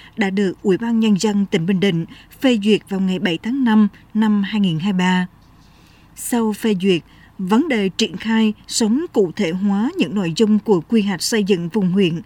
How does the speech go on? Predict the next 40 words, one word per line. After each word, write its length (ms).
là 260
vấn 240
đề 280
quan 240
trọng 400
nhằm 240
thúc 220
đẩy 240
sự 240
phát 220
triển 220
kinh 220
tế 240
xã 220
hội 140
của 160
huyện. 360
Xung 280
quanh 400
về 360
vấn 240
đề 120
này, 360
đồng 340
chí 340
Lê 140
Văn 240
Lịch, 140
Phó 420
Bí 100
thư 280
huyện 240
ủy, 360
Chủ 180
tịch 200
Ủy 140
ban 220
Nhân 200
dân 200
huyện 300